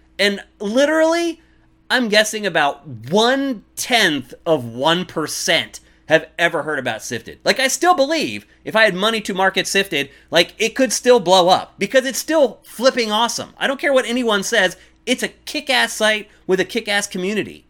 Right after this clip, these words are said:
but people just don't know about it. So, yeah, there's so many things. I, I think, I feel like I've answered this question before on Ask Shane Anything, in all honesty. So, um, there's a bunch of things that could have changed. I think ultimately, if you're gonna try to launch a big media property,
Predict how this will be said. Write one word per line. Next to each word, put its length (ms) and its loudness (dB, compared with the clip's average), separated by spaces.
but 180 -4
people 260 -2
just 180 -6
don't 120 -2
know 180 0
about 280 0
it. 100 -14
So, 420 2
yeah, 240 -12
there's 300 2
so 180 0
many 160 -2
things. 220 -6
I, 160 2
I 120 -2
think, 200 -4
I 80 0
feel 100 -2
like 80 -2
I've 80 -4
answered 220 -2
this 100 -10
question 300 -8
before 360 -14
on 200 -20
Ask 200 -12
Shane 120 -14
Anything, 320 -16
in 120 -14
all 160 -10
honesty. 340 -16
So, 380 2
um, 260 -2
there's 180 0
a 60 0
bunch 180 -2
of 60 -10
things 180 -4
that 60 -12
could 120 -8
have 100 -8
changed. 360 -4
I 80 -6
think 180 -4
ultimately, 640 -4
if 100 -6
you're 80 -2
gonna 200 -2
try 320 0
to 60 4
launch 400 -2
a 60 -6
big 200 -2
media 300 -6
property, 580 -2